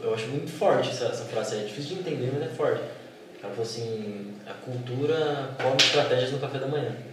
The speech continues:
Então, a, cara, a cultura é aquilo que tá na sua veia, aquilo que corre no seu, do seu sangue, aquilo que se, que você já faz sem precisar fazer esforço, né?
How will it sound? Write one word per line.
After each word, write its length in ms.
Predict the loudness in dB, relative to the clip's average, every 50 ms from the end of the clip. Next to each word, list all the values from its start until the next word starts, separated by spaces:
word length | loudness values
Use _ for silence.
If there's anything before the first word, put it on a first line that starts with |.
| -16 -16 -18 -20 -20 -20 -20 -20 -20 -20 -20 -20 -20 -20 -20 -20 -20 -20 -20 -18
Então, 260 | -12 -8 -4 -4 -2 -4
a, 260 | -4 -6 -8 -8 0
cara, 220 | 2 4 4 4
a 20 | 4
cultura 380 | 2 0 -2 2 4 4 6 6
é 40 | 4
aquilo 160 | 2 -2 -2
que 60 | 0
tá 100 | 2 2
na 60 | 2
sua 200 | 2 2 2 2
veia, 260 | 2 4 4 6 6
aquilo 200 | 4 4 0 -2
que 60 | -2 -2
corre 180 | 0 0 2 0
no 60 | 2
seu, 180 | 2 2 2
do 80 | 2 2
seu 160 | 0 0 0
sangue, 340 | 0 0 -2 -2 0 0 -2
aquilo 160 | -2 -4 -6 -6
que 100 | -6 -8
se, 100 | -8 -8
que 340 | -10 -12 -14 -16 -16 -12 -8
você 80 | -2
já 160 | 0 2 2 2
faz 320 | 2 2 2 2 4 2
sem 140 | 2 0 -2
precisar 320 | -2 -2 0 2 2 2
fazer 180 | 2 2 2 2
esforço, 500 | 2 0 0 0 0 0 0 -2 -2
né? 60 | -4